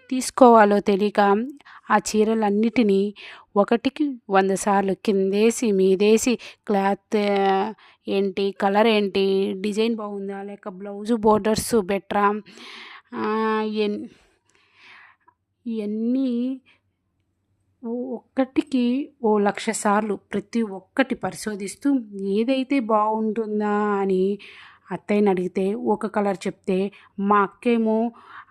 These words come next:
అది బాగోదు, ఇది బాగుంటుందని ఇంకో చీర చేతికిస్తే, వీటిల్లో ఏది తీసుకోవాలో తెలియక లోలోపల తికమక పడుతూ ఉంటే,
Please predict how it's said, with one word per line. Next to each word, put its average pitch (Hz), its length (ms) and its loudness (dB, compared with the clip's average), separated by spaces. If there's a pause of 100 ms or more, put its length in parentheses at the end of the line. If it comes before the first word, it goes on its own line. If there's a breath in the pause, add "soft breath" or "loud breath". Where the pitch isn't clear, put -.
అది 208 140 0
బాగోదు, 233 600 0
ఇది 196 220 -8
బాగుంటుందని 220 880 -2
ఇంకో 220 480 -4
చీర 220 360 -6
చేతికిస్తే, 202 800 -6
వీటిల్లో 220 560 -6
ఏది 202 440 -6
తీసుకోవాలో 214 600 -4
తెలియక 180 440 -4
లోలోపల 214 840 -4
తికమక 196 500 -6
పడుతూ 202 540 -4
ఉంటే, 180 460 -6